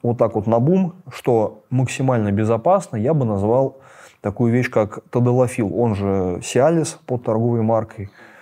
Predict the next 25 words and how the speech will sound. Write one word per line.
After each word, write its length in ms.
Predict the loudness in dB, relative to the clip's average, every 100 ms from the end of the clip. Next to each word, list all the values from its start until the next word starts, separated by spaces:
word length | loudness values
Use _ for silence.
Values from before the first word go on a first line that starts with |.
| -20 -20 -6
Он 240 | 0 0 2
дольше 460 | 2 4 2 0
работает, 560 | 0 0 2 2 0 -2
у 60 | -2
него 580 | 0 0 2 2 0 -4 _ _ _ _ _ _ _ -18
период 380 | -2 2 2 2
полувыведения 1040 | 0 2 2 2 2 2 2 2 0 -2 -8 -14 -2
тридцать 300 | 0 0 0
шесть 260 | 0 -2
часов, 400 | -4 -2 0 0
то 120 | -2
есть 180 | -4 -4 -8
достаточно, 960 | -4 -4 0 -2 -2 -4 0 0 0 -4 -14 -20 -20 -20 -16
э, 480 | -2 0 2 2 2 2
долго 540 | 4 4 4 2 0
может 480 | 0 0 2 0 -4 -14 _ _ _
растянуться 680 | -2 -2 -2 0 2 2 0
его 300 | -2 0 0
эффект, 360 | 0 0 0 -2
и, 40 |
соответственно, 680 | -6 -4 -2 -2 -2 -2 0
более 500 | 0 2 2 2 0
плавно 420 | 0 0 0 -2
будет 220 | -2 -2
наступление 760 | -4 -8 -8 -4 0 2 0